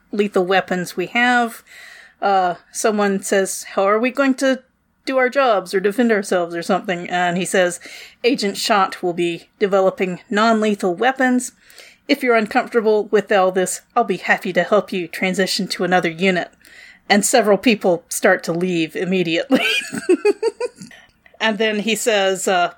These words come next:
"But I believe we can set a helpful example. We are agents of peace."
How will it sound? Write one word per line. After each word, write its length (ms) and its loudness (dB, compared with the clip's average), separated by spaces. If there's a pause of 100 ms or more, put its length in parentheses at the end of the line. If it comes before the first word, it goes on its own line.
"But 120 0
I 80 2
believe 480 0
we 120 -2
can 180 -6
set 240 0
a 20 -2
helpful 520 0
example. 680 0 (400)
We 160 0
are 140 4
agents 560 0
of 220 -6
peace." 540 -2